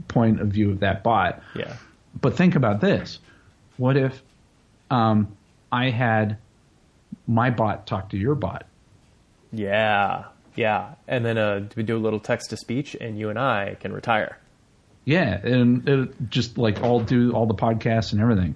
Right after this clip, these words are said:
Speaker 1: Right.
Speaker 2: Mm-hmm. Mm-hmm.
Speaker 1: Mm-hmm. Yep.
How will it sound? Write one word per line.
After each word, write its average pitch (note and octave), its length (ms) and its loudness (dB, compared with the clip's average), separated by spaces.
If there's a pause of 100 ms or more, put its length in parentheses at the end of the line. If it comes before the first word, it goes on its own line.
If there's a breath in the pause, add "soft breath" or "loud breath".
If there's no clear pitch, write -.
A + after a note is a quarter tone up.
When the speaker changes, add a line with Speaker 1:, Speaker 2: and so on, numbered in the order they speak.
Speaker 1:
Right. A2 240 0
Speaker 2:
Mm-hmm. A#2+ 420 -6
Mm-hmm. A2 500 -4
Speaker 1:
Mm-hmm. A2+ 180 -2 (580 soft breath)
Yep. A#2+ 320 -4